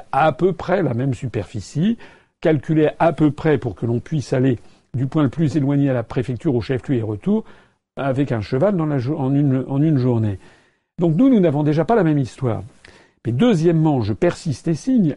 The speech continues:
la volonté de développer les eurorégions, de développer la renaissance au forceps des langues régionales et minoritaires,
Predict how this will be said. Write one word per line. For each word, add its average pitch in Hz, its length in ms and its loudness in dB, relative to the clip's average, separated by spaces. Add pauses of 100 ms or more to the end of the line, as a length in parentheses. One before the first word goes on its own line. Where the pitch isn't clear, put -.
la 127 180 2
volonté 180 640 0
de 113 120 -2
développer 156 400 0
les 127 160 2
eurorégions, 143 840 0
de 110 100 -10
développer 147 500 0
la 139 140 2
renaissance 160 800 -2
au 123 180 -2
forceps 147 600 -2
des 110 160 -8
langues 127 280 -2
régionales 127 680 0 (420)
et 143 140 4
minoritaires, 143 720 0